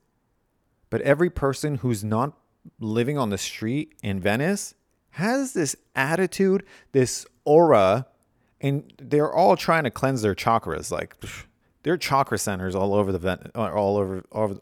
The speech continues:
all over the place in Venice Beach. Their auras has a shade of cuntiness to it that you can't replicate or find in, say,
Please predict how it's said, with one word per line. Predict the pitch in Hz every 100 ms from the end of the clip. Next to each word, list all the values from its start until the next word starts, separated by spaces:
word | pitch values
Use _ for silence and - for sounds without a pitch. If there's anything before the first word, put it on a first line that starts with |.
| -
all | 117
over | 110 98
the | 85
place | 92 85
in | 92
Venice | 85 80 78
Beach. | - - - _ _ _ _ _ _ _ _ _ _ _ _ _ _ _ _ _
Their | 110 139 214 214 -
auras | 156 170 92 82 110 120 - _ _ _ _ _ _ _ _ _
has | - - 139 135 143 147 -
a | 127
shade | 117 - - 117 113 113 -
of | - 98 98 95 - _ _ _ _ _ _ _ _ _
cuntiness | - 104 127 131 127
to | -
it | 143 131
that | 107 101
you | 104 98
can't | - - 113 123
replicate | 127 107 104 120 - 123 123
or | - 123 156
find | - 147 143 123 92 95 - _ _ _ _
in, | - 120 113 107 107
say, | - - 113 104 101 101